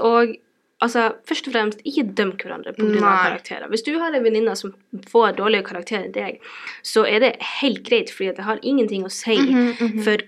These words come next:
Speaker 1: hvordan person den, altså, det, det mennesket er, hvordan sosiale egenskaper
Speaker 2: Ja, ja,
Speaker 1: man har.
Speaker 2: altså, det er jo ikke,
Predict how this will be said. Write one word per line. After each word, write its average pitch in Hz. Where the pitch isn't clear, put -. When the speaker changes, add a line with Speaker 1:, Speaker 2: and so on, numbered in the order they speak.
Speaker 1:
hvordan 202
person 240
den, 220
altså, 185
det, -
det 214
mennesket 208
er, 220
hvordan 202
sosiale 208
egenskaper 202
Speaker 2:
Ja, 247
ja, 220
Speaker 1:
man -
har. 240
Speaker 2:
altså, 196
det 190
er 196
jo 214
ikke, 233